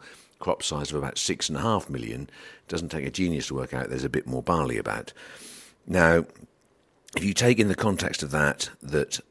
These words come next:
winter barley's gone down from three and a half million tonnes to two and a half million tonnes, the spring barley crop will be around five point five million tonnes. So that being the case, there is a very, very large amount of barley coming forward, hence all of the fuss about the price being low.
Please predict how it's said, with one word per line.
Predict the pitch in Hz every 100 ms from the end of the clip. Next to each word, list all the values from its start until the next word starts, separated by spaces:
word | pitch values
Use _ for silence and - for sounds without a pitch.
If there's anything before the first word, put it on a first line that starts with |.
| _ -
winter | 98 104 87
barley's | 90 85 82 -
gone | 82 78
down | 82 80 76
from | 73
three | 71 127
and | 107
a | 69
half | 65 76
million | 69 67
tonnes | 65 73 67 -
to | -
two | - 135
and | 95
a |
half | 117 -
million | 117 113
tonnes, | 117 - - - - - - - - - _
the | 87
spring | 80 131 117
barley | 104 90 82
crop | - 65
will | 78 90 82
be | 69 85 65 71 -
around | 71 76 73 69
five | - 69
point | - 69 -
five | 73 62
million | 64 52 50
tonnes. | - - - - - - - -
So | - 82
that | 101 127
being | 104 101
the | 85
case, | - 101 73 - -
there | - 80
is | 78
a |
very, | 73 90 87 82
very | 80 78
large | 73 82 85 82
amount | 71 69 71 -
of | 69 69 - -
barley | 98 92 78 50 71 92 - - - -
coming | 85 76
forward, | 76 87 64
hence | 76 80 73
all | 78
of | 73
the | 71
fuss | - 73
about | 73 71 -
the |
price | - 101 92
being | - 67 60
low. | 60 55